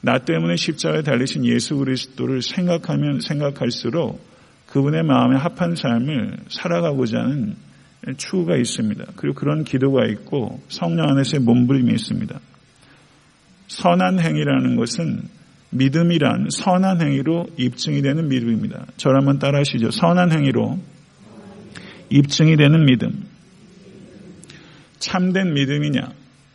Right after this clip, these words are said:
거짓된 믿음이냐를 구분하는 것이 선한 행위로 입증이 되느냐, 입증이 되지 않느냐 하는 것으로 구별이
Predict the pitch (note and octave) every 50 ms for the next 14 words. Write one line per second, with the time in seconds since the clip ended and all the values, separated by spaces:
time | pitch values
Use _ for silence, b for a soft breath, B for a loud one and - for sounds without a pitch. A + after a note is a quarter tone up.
0 | _ _ - - C3 C3 C3 C3+ D3+ C#3+ - E3+ E3 D#3 C3+ C3+ C3 C3+ C#3+ C#3
1 | C3+ B2 B2+ A#2+ A#2+ C3+ C#3 - C3 - B2+ B2+ B2+ A#2+ A#2 A#2 A#2 A#2 A#2 A#2+
2 | - - C3 C3+ - C#3+ - - D3+ D3+ D#3+ E3 D#3+ D#3 D3+ C3 C3+ C3+ A#2+ A#2
3 | A#2 A#2+ A#2+ A#2+ - - B2+ B2 C3 C3+ - A#2+ A#2 A#2 A#2+ C3 A#2+ G#2+ - -
4 | G3 G#3 - F3 C3 B2+ - - C#3+ C3 C3+ C#3 - C#3 B2 A#2 B2+ C#3 C#3 -
5 | - A2+ A2+ G#2 B2 B2+ C3+ C3 A#2 - - - C3+ C3+ D#3 C#3+ C#3 C3 A#2+ A2+
6 | - - C#3 C#3 C#3 C#3+ - B2+ A#2+ A#2 A#2 A#2 C#3+